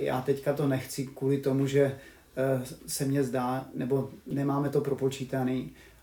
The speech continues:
A kdybychom začali top six a ten čtvrtý, pátý, šestý tým už tam naskočili s nějakým handicapem a mohlo by se stát, že by byl docela velký ten handicap, tak by to zas nebylo už vůbec motivační pro ty první tři týmy, protože by najednou,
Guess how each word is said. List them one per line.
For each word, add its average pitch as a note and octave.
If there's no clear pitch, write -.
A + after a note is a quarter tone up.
A B2+
kdybychom C#3
začali C#3
top C#3+
six -
a C#3
ten C#3+
čtvrtý, C#3+
pátý, C#3
šestý D3
tým C#3+
už D3+
tam D3
naskočili C#3+
s C3+
nějakým C3+
handicapem C3+
a C3+
mohlo D3
by C#3+
se -
stát, C#3
že C3+
by C3+
byl C#3
docela C#3+
velký C3+
ten C3+
handicap, C3
tak C#3
by C3+
to D3
zas -
nebylo D3
už C3+
vůbec C#3
motivační C#3
pro C3+
ty C3+
první C3
tři C3
týmy, C3
protože B2+
by C3
najednou, B2